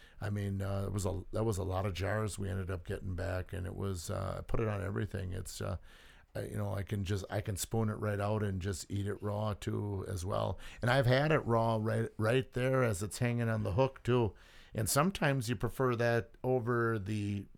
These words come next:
with the, uh, salt and everything added to it and that. But like I said, it is a, it is an acquired, uh,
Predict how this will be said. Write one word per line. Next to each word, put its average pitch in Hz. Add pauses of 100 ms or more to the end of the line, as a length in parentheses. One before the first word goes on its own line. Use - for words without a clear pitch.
(140)
with 104
the, 92 (240)
uh, 95 (1400)
salt 143
and 127
everything 117
added 117
to 107
it 101
and 101
that. 101
But 127
like 143
I 127
said, 117
it 101
is 107
a, 107 (160)
it 104
is 107
an 110
acquired, 101
uh, 95